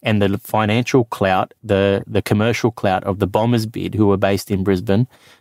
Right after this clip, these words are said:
You've got them together, which is a great bid. You've got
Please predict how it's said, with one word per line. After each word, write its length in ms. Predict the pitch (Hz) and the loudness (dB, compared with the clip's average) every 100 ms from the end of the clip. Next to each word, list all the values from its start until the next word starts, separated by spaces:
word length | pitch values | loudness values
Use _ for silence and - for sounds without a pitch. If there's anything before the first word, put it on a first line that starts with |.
| _ - | _ 0
You've 180 | 127 | 0
got 260 | 117 104 104 | 2 -2 0
them 200 | 110 117 | 0 0
together, 340 | - 110 104 98 | -2 0 2 2
which 180 | 101 | 0
is 80 | 95 | 0
a 60 | 95 | 0
great 340 | 101 95 101 | 0 0 -2
bid. 260 | - 101 101 - _ _ | 0 2 0 -8 _ _
You've 140 | 104 101 | -2 2
got 220 | 107 | 0